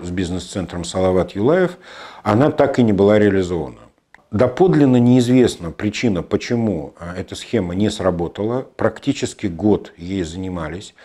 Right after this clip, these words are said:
Хабиров в присущей ему манере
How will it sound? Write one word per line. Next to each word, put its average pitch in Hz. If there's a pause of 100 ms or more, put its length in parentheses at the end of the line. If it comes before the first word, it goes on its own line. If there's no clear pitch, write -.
(200)
Хабиров 110 (560)
в 95 (140)
присущей 117
ему 110
манере 101